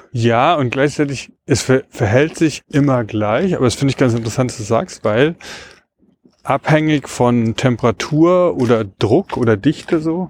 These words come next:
verhält es sich dann eben doch wieder auch anders. Und das finde ich ganz interessant, weil, ähm, ich gehe mal kurz zu dem, zu dem Film zurück, ne? Also wir haben jetzt quasi Jodie Foster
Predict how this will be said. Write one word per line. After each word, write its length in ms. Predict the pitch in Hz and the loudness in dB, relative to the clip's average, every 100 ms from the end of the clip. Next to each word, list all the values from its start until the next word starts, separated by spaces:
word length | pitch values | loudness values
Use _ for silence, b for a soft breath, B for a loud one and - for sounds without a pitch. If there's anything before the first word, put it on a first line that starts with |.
| - - | -12 -4
verhält 320 | 131 123 147 | 2 2 2
es 120 | 131 | 0
sich 120 | 143 | -2
dann 160 | 147 135 | -2 -2
eben 220 | 123 120 | 0 0
doch 220 | 135 - | 0 0
wieder 200 | 135 123 | 0 0
auch 140 | 117 - | -4 -8
anders. 680 | 110 127 156 185 208 - B B B B | -4 -2 2 0 0 -12 B B B B
Und 160 | 127 117 | 0 2
das 120 | 131 | 2
finde 180 | 143 139 | 2 2
ich 80 | - | 2
ganz 200 | 131 127 | 0 0
interessant, 680 | 117 - - 151 180 - 120 | 0 -4 -2 0 0 -2 0
weil, 360 | 120 123 120 B B B B B _ _ _ - | 2 4 2 B B B B B _ _ _ -6
ähm, 460 | 120 113 113 113 110 B B B B B B B | 0 2 2 2 0 B B B B B B B
ich 120 | - - | -8 -2
gehe 100 | 123 | 0
mal 80 | |
kurz 180 | 117 117 | 0 -2
zu 80 | - | 0
dem, 220 | 113 104 - _ _ b b b b b b - | 0 -2 -8 _ _ b b b b b b -10
zu 140 | 123 | -2
dem 380 | 117 120 113 - - | 0 2 0 -6 -12
Film 340 | - 156 226 - | 0 2 2 0
zurück, 400 | 117 104 101 110 | -2 -2 -4 -4
ne? 180 | 156 | -2
Also 200 | 131 120 | 0 2
wir 80 | 120 | 2
haben 120 | 127 | 2
jetzt 160 | 135 - | 0 0
quasi 220 | 127 117 | 0 2
Jodie 300 | 110 127 123 | 2 2 2
Foster 580 | - 143 - - 214 | 0 -2 -2 0 0